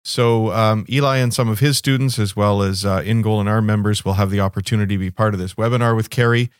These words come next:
Bit of a live Q and A. We might be able to do a bit of a, a podcast around that with some questions from our,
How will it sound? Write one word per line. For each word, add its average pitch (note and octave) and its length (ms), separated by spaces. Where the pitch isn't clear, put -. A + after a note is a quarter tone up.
Bit C#3 100
of A2+ 60
a G#2 60
live A2 420
Q B2 260
and A2 120
A. A#2+ 300
We G#2 120
might A2+ 240
be B2 80
able A2+ 200
to G#2 260
do A2+ 120
a G#2 60
bit A2 160
of G#2 160
a, F#2+ 320
a G2 100
podcast A#2+ 640
around G#2 380
that A2+ 220
with G#2+ 100
some F2 160
questions G#2+ 500
from A#2+ 300
our, A2 300